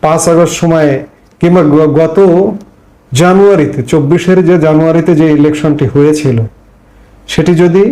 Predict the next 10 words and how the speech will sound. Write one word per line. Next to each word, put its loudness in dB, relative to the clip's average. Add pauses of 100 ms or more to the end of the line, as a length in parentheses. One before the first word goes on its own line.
(160)
সব -4
দলের 2
অংশগ্রহণে 0 (420)
ফ্রি 2
ফেয়ার 0 (120)
একটা -4
ইলেকশন -2
হতো, -2 (840)
আওয়ামী 2
লীগ 0